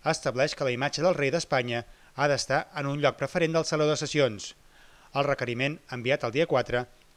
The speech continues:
dona a Jordi Ballart un mes perquè presenti una còpia de l'acta del ple on es decideix la retirada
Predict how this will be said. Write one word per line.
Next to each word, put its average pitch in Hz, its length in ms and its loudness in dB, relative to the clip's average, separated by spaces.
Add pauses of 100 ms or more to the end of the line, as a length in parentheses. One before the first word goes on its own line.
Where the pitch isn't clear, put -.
dona 175 300 2
a 147 100 2
Jordi 131 240 2
Ballart 139 380 2 (100)
un 139 160 -2
mes 151 240 -2
perquè 131 320 0
presenti 139 400 -4
una 151 240 -2
còpia 135 300 -2
de 165 100 2
l'acta 139 240 -2
del 131 160 0
ple 156 240 2
on 151 160 -4
es 117 80 -6
decideix 139 400 -2
la 120 80 -4
retirada 135 320 0